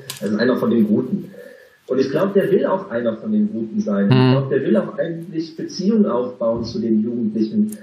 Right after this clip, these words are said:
Speaker 1: Aber irgendwo ist er selbst auch eine linke Bazille, wenn man es jetzt mal krass,
Speaker 2: <laughs>
Speaker 1: äh, nimmt, weil, ähm, er kommt nur mit der Gehorsamkeitsschiene, ne? Der ist
Speaker 2: Mhm.
Speaker 1: quasi der Gendarm und der Polizist der Schule, wenn ich das jetzt mal ein bisschen frech ausdrücken darf. Wie gesagt, das,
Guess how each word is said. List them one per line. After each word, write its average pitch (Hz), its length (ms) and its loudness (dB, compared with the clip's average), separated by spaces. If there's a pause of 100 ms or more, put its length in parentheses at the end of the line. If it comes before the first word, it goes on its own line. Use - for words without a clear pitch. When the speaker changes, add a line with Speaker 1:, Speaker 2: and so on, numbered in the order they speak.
(100)
Speaker 1:
Aber - 300 -4
irgendwo 214 680 4
ist 151 180 -2
er 139 160 2
selbst 196 440 0
auch 175 300 -4
eine 135 120 0
linke 175 340 -2
Bazille, - 640 0
wenn 135 120 -4
man 143 100 -2
es - 60 -8
jetzt - 160 -4
mal 117 120 -4
krass, 147 320 -8 (120)
Speaker 2:
<laughs> - 100 4
Speaker 1:
äh, 156 720 4
nimmt, 190 380 4 (380)
weil, 180 520 0
ähm, 135 520 0 (280)
er 135 120 -6
kommt 175 260 -2
nur 185 100 0
mit 180 160 0
der 170 80 2
Gehorsamkeitsschiene, 190 1120 0
ne? 175 220 2
Der 208 100 4
ist 165 140 2
Speaker 2:
Mhm. 127 60 6
Speaker 1:
quasi - 200 4
der 135 140 4
Gendarm 135 520 0
und 156 120 -4
der 139 60 0
Polizist 131 580 0
der 120 80 0
Schule, 170 380 2
wenn 160 100 0
ich 165 120 -2
das 156 140 -6
jetzt - 180 -6
mal 143 140 2
ein 139 60 -4
bisschen 147 280 -6
frech - 400 0
ausdrücken 151 520 0
darf. 143 260 2
Wie 131 60 0
gesagt, 127 360 4
das, 107 200 -4